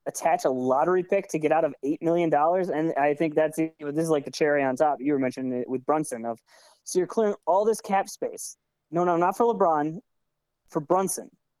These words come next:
who you might not even get. And even if you do get, I don't even know if that's necessarily the best. So I think that's why it's just, you, you might have made some what could have been construed as smart moves,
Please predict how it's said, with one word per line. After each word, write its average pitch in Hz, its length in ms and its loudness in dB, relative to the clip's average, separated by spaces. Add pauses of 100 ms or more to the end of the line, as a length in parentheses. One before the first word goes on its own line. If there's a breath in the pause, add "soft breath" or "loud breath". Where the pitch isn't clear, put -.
(320)
who - 120 0
you 214 120 2
might 220 260 2
not 262 240 0
even 196 300 0
get. 170 260 0 (400)
And 202 100 -4
even 240 140 0
if 262 100 -4
you 240 120 -2
do 196 180 -2
get, 254 220 0
I - 40 -4
don't 226 100 0
even 247 120 0
know 226 120 0
if 214 60 -2
that's 208 200 0
necessarily 202 440 2
the 156 100 0
best. - 600 -4 (560)
So 185 160 2
I 185 40 0
think 220 240 -2
that's 220 220 2
why 165 240 4
it's 143 160 -2
just, 160 260 -2 (440 soft breath)
you, 165 160 0 (320)
you 180 100 0
might 196 300 2
have 233 100 0
made 214 400 2
some 190 260 0
what 185 280 0
could 190 160 2
have 190 100 -2
been 202 260 0
construed 196 500 -2
as 156 220 0
smart 170 380 0
moves, 180 460 0